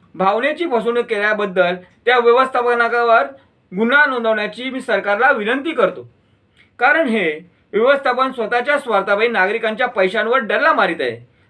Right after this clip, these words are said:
बरं, तर या दानाची कुठेही नोंद नसते.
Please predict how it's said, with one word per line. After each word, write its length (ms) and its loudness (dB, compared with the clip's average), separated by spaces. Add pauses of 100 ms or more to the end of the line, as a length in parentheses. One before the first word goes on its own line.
बरं, 320 2 (680)
तर 240 4 (680)
या 400 2 (2250)
दानाची 460 -2
कुठेही 320 -6
नोंद 240 -2
नसते. 260 2